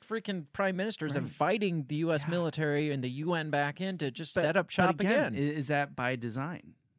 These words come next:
Speaker 1: I, probably.
Speaker 2: Right. I mean, why else would he be calling? I mean, yes, like you said, he's probably scared out of his mind
Speaker 1: Right.
Speaker 2: with all the, the, you know, um, unrest.
Speaker 1: Right.
Speaker 2: I, I thought I saw that there is, like, anarchy and, and, and hunger and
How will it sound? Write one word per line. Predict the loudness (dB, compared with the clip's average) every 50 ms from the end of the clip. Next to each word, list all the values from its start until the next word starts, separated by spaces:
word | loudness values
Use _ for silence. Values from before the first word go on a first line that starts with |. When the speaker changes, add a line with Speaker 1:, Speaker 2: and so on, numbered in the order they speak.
| _ _ 0
Speaker 1:
I, | 0 0 0 -2 -8 -18 -14 -8
probably. | 2 2 4 4 4 4 4 4 4 6 4 4 4 4 6 6
Speaker 2:
Right. | 6 6 6 4 0 2 2
I | 4
mean, | 4 4 4 4 2 2 -2 -4 0
why | 2 4 6 6 6
else | 6 4 4 0 -2
would | -4 -2
he | -2 -4 -4
be | -4 -4 -6 -6
calling? | -4 -6 -6 -4 -2
I | -2 0
mean, | 0 0 2
yes, | 4 4 4 4 2 -2 -2
like | -2 -2 -2 -2
you | -4 -8
said, | -4 -2 -2 -2 -2 -2 -6 -16 -20 -20 -20 _ _
he's | -8 -8 -4
probably | -2 -2 0 0 -2
scared | -4 0 2 2 4 4
out | 4 2 2
of | 0
his | -2 -4 -2
mind | 0 0 2 2 2 0 -2 -2 0 0
Speaker 1:
Right. | 0 0 2
Speaker 2:
with | 0 -2 0 2
all | 4 4 4 4
the, | 4 2 2 0 -2 -2
the, | -4 -2 -2 -2 -2 -4 -8 -12 _ _
you | -8 -6 -4
know, | -4 -4 -6 -8 -10 _ -20 -12 -8
um, | -6 -6 -6 -6 -8 -10 -12 -14 _ _ _ _ _ -4
unrest. | -2 0 0 2 2 2 2 2 2 0 -4 -10 -12 -16 _ _ _ _ _ 0
Speaker 1:
Right. | 0 0 0 -2 -2
Speaker 2:
I, | -2 0 0 0 -2 -4 -2
I | -2 -2 0
thought | 2 2 4 4
I | 4 4 2 0 -2
saw | -6 0 2 4 4 6
that | 4 2 2 2
there | 0 2 2 2
is, | 2 0 -2 -4
like, | -4 -6 -6 -2 0
anarchy | 2 4 4 6 4 4 2 0 0 0 0 2 2 2 2
and, | 0 0 -2
and, | -4 -4 -4 -4 -4
and | -6 -8 -8 -8 -4
hunger | 0 0 2 2 4 4 4 4 4 4 2
and | 0 -2 -4 -6